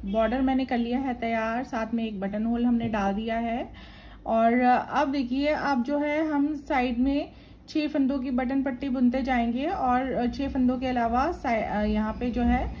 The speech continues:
pattern को डालते जाएंगे। तो pattern बहुत आसान है, अ, इसे जो है मैंने पहले अलग से एक वीडियो में भी बताया है, तो यहाँ पे भी मैं आपको एक बार बता रही हूँ। तो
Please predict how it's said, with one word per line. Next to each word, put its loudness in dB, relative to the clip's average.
pattern 4
को 2
डालते 4
जाएंगे। 2
तो -4
pattern 2
बहुत 0
आसान 0
है, 0
अ, 0
इसे -2
जो -4
है 0
मैंने 4
पहले -2
अलग -4
से -4
एक -2
वीडियो -2
में 0
भी -8
बताया -4
है, 0
तो -4
यहाँ 0
पे -4
भी 0
मैं 4
आपको -6
एक -2
बार -2
बता -6
रही -2
हूँ। 0
तो 4